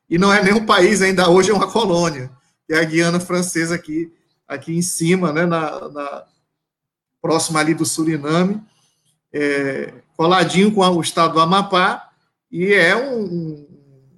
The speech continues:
uma colônia paupérrima da França, né? A diferença é que circula o euro, né? A moeda local, e tem um centro de lançamento aeroespacial lá,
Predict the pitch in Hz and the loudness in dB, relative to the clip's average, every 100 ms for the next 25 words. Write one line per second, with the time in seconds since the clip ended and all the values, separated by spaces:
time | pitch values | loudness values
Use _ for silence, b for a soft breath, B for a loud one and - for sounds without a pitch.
0 | _ _ _ - 156 156 185 151 165 196 | _ _ _ -6 -6 -2 -2 0 0 2
1 | 190 175 185 214 202 196 208 180 143 127 | 0 0 -2 -4 0 2 4 0 -2 -6
2 | 120 - 123 123 - - - 160 - 202 | -8 -12 -10 -10 -12 -16 -14 -10 -2 0
3 | 185 226 320 330 359 370 302 - 240 254 | 2 0 -4 -4 -2 -2 -4 -6 -6 -2
4 | 233 185 196 202 147 135 202 214 _ _ | 2 4 4 2 -2 -6 -8 -10 _ _
5 | _ _ 143 147 147 147 151 147 - 147 | _ _ -18 -8 -6 -4 -4 -4 -2 0
6 | 170 220 - - _ _ _ - 175 202 | 0 0 -6 -18 _ _ _ -14 -2 0
7 | 220 220 214 208 214 208 208 208 226 202 | 2 0 -2 -2 -2 -4 -2 -2 -2 0
8 | 190 196 202 185 196 - 208 - 220 208 | 0 0 2 2 2 0 -6 -4 -2 0
9 | 226 202 190 - - | 0 2 0 -2 -12